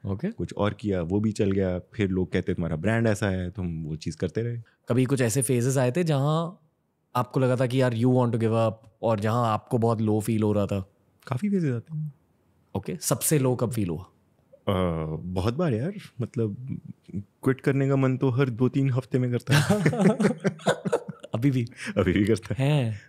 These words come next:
Speaker 2: हाँ।
Speaker 1: ओके, तो मैं ना, अ, रिसर्च करता हूँ हर पॉडकास्ट से पहले। मैंने बिजनेस कम्युनिटी के काफ़ी सारे लोगों से पूछा कि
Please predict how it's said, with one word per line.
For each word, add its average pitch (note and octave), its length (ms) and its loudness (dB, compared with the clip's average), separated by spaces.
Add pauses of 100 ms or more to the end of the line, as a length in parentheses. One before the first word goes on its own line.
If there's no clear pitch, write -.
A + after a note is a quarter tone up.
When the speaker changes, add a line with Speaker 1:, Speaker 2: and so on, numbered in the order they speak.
(120)
Speaker 2:
हाँ। D3 440 -4 (360)
Speaker 1:
ओके, F#3+ 220 -6 (460)
तो B2 300 -2
मैं B2+ 260 0
ना, C#3 220 0
अ, G#2+ 580 -2
रिसर्च A#2+ 360 2
करता C3 220 0
हूँ B2+ 100 0
हर A2 100 -2
पॉडकास्ट G#2+ 440 0
से A#2+ 60 -2
पहले। G2+ 240 0 (460)
मैंने C3 120 2
बिजनेस C3 320 2
कम्युनिटी C#3 440 0
के C#3+ 140 -2
काफ़ी A#2+ 280 0
सारे B2+ 220 0
लोगों A2+ 220 0
से A2+ 100 -2
पूछा A#2 320 -2
कि D#3 240 -6